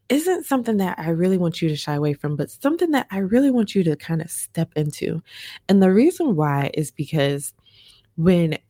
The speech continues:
you are actually seeking to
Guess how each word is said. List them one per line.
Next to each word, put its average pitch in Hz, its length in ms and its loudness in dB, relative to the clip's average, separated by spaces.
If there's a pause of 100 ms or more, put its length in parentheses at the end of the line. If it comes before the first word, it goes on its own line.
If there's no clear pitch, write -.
(340)
you 254 420 2
are 156 480 2 (400)
actually 185 340 0
seeking 170 520 0
to - 180 -4